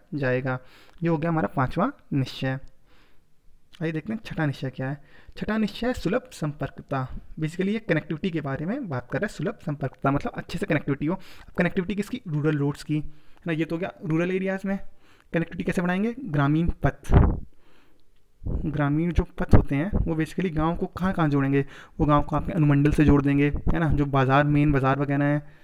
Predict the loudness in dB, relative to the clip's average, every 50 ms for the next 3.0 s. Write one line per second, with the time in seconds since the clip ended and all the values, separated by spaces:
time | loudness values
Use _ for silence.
0 | -20 -20 -20 -12 -6 -2 0 2 2 4 4 4 4 4 0 -2 0 4 4 4
1 | 4 4 0 -2 0 2 2 4 6 6 6 6 4 4 4 6 6 4 4 2
2 | 0 -2 -4 -4 -2 -2 -2 -2 -2 0 2 4 2 4 4 2 2 4 2 2